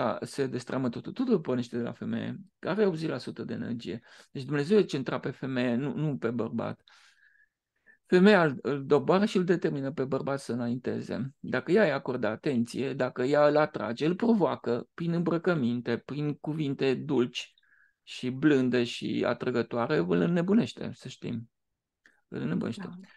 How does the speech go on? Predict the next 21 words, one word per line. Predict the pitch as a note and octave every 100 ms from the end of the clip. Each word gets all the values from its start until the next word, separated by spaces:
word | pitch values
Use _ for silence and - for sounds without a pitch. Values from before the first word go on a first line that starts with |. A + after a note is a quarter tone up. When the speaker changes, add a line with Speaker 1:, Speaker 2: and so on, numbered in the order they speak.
| -
Speaker 1:
Da, | C3+ E3 -
dacă | D3 D3 D#3
femeia, | G#3 A#3+ A#3+ -
dacă, | - D#3 E3 D#3+ C#3+
uh, | - A#2+ D3+
fe-, | -
bărbatul | - D3+ F3+ A#3 A3+
vede | F3 D#3+ C#3+
picioarele | D#3 - D#3+ C3 B2+
femeii, | C#3 C3 D#3 E3+
a |
nebunit. | E3+ D#3 D#3 - - _ _ _ _ _ _ _ _ _ _ _ _ _ _ _ _ _ _ _ _ _ _ _ _ - -
Da, | A#2 G2+ G2
desculță, | A#2 A#2 F#3 - A2+
spre | - A2+
exemplu, | G#2+ A2 G#2+
dacă | A#2 A2+
vede, | F#3 G#3
el, | G#3+ G#3+ E3+
el | F3+ F#3
înnebunește. | F3 E3 C#3 A#2+ - -